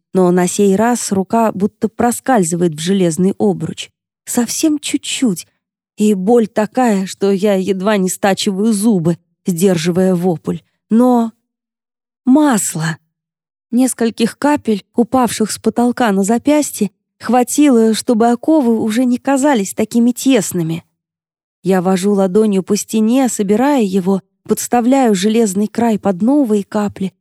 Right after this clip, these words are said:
пытаюсь размазать по коже онемевшими пальцами и жалею, что не скормила большой стражу.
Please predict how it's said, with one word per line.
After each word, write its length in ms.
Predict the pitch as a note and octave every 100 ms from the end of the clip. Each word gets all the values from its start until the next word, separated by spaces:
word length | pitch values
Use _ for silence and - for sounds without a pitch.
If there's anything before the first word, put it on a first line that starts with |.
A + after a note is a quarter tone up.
| _
пытаюсь 460 | - G3 G3 F3
размазать 580 | - G#3 G3+ G#3+ F#3+ F#3+
по 140 | - G3+
коже 380 | - B3 F#3+
онемевшими 680 | G3 G3+ G#3 G#3 A3 - G3
пальцами 600 | F#3+ A#3+ C4+ - G3 F#3+ - _
и 100 | G#3+
жалею, 500 | G#3+ A#3+ B3 C4+ A3
что 240 | F3+ - A3
не 160 | G3+
скормила 600 | G3+ - A3 A#3 C4 G3+
большой 580 | E3+ F#3+ F#3 - A#3 A3+
стражу. 720 | - - G#3 G3 D#3+ D3+ E3